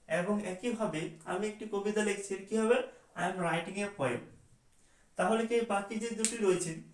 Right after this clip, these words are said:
"He goes to school", "He has gone to school", এই দুটো কি ভুল? না, এই দুটো কি ব্যাকরণের দিক থেকে বা গ্রামার দিক থেকে সঠিক, কিন্তু এই দুটো কি অন্য টেন্সে বলছে। যেমন যদি এখানে থাকতো "সে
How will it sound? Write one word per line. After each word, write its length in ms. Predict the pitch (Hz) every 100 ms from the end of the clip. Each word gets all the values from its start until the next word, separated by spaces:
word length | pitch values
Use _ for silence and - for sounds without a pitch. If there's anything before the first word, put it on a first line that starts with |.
| - - -
"He 80 | 202
goes 260 | 196 214 214
to 60 | 233 220
school", 300 | - 214 208 - -
"He 60 | 196
has 180 | 214 214 - - _ 180
gone 200 | 208 208 - - _ _ _ 214
to 40 | 202
school", 220 | - 190 185
এই 140 | 190
দুটো 200 | 214 220
কি 100 | 220
ভুল? 240 | 220 254 - - -
না, 180 | 180 185
এই 140 | 196
দুটো 240 | 196 220 226
কি 100 | 254 - - - _ _ _ _ -
ব্যাকরণের 460 | 180 185 208 208
দিক 120 | 202
থেকে 140 | 226 220
বা 120 | 208
গ্রামার 380 | 165 185 202 208
দিক 140 | 208 -
থেকে 180 | 226 233
সঠিক, 340 | - 175 170
কিন্তু 200 | 208 202
এই 160 | 214 208
দুটো 200 | 220 247
কি 100 | 247
অন্য 220 | 220 202
টেন্সে 320 | 190 180 185
বলছে। 300 | 170 147 139 127 - _ _ -
যেমন 400 | 156 196 220 226
যদি 180 | 226 220
এখানে 160 | 226
থাকতো 240 | 226 214 220
"সে 180 | 220